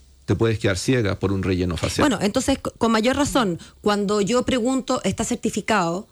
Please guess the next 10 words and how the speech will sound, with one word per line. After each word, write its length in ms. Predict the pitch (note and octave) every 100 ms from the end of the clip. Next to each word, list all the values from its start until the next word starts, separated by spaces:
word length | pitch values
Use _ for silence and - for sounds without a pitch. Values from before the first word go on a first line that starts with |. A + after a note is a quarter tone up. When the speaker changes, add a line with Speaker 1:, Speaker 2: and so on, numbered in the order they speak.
| _ _ _ _ _ - _ -
Speaker 2:
¿tengo 220 | - C4 C#4+
que 80 |
pedir 240 | A#3+ A#3 B3
la 80 | A3
misma 160 | B3
certificación 840 | C4+ C4+ A#3+ A#3+ A#3 - A3+ F#3+ F3 - _
para 300 | A3+ G#3 F#3+
un 220 | A3 A#3
relleno 340 | A3 G#3+ A3+ A#3
facial 600 | G3 - A#3+ C#4 G4+